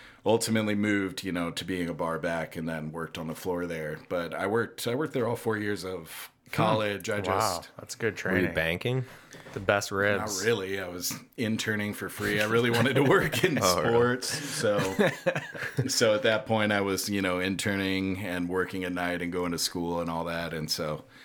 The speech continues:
Speaker 3: Busy guy.
Speaker 1: trying. And then, uh, you know, I
Speaker 2: Still busy.
Speaker 1: graduated. I never really looked at hospitality, you know, at that point in my life as something that would, would be my life.
Speaker 3: What was your major?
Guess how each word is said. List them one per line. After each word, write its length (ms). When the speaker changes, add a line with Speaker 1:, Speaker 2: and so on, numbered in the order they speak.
Speaker 3:
Busy 280
guy. 420
Speaker 1:
trying. 680
And 280
then, 240
uh, 460
you 100
know, 80
I 20
Speaker 2:
Still 100
busy. 40
Speaker 1:
graduated. 680
I 80
never 200
really 240
looked 300
at 120
hospitality, 1040
you 80
know, 140
at 140
that 240
point 260
in 60
my 120
life 340
as 100
something 440
that 300
would, 500
would 260
be 160
my 200
life. 380
Speaker 3:
What 120
was 140
your 100
major? 400